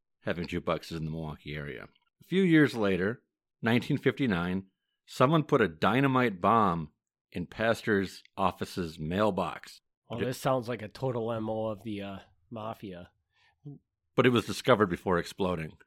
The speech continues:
Speaker 2: Okay.
Speaker 1: Nobody was injured. But he was a little scared.
Speaker 2: <laughs> I would imagine. <laughs>
Speaker 1: Yes. Herman Pastor was in Chicago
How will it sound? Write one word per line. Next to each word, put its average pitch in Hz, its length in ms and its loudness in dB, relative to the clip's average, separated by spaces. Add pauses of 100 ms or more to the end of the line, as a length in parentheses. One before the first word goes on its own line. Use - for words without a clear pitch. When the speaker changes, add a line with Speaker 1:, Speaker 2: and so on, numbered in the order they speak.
(540)
Speaker 2:
Okay. 107 340 -14 (720)
Speaker 1:
Nobody 95 340 -2
was 82 180 -10
injured. - 420 -12 (1160)
But 98 120 -6
he 90 60 -6
was 80 120 -8
a 85 80 -4
little 87 180 -2
scared. 71 460 -6
Speaker 2:
<laughs> - 40 -2
I 170 520 4
would 208 220 0
imagine. 185 800 8
<laughs> 220 40 8 (600)
Speaker 1:
Yes. 101 300 6 (1080)
Herman 147 320 4
Pastor 143 400 8
was 123 180 6
in 131 100 4
Chicago 151 720 2